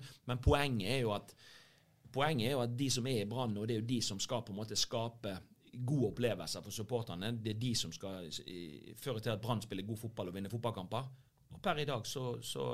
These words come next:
og, og vi må, når vi evaluerer se, eh, sesongen, så, så havner man jo på en sånn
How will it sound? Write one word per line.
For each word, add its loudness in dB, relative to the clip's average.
og, -6
og 0
vi 0
må, 2
når 0
vi 0
evaluerer 0
se, -2
eh, -6
sesongen, -2
så, -4
så -4
havner 0
man -4
jo -2
på 0
en 2
sånn -2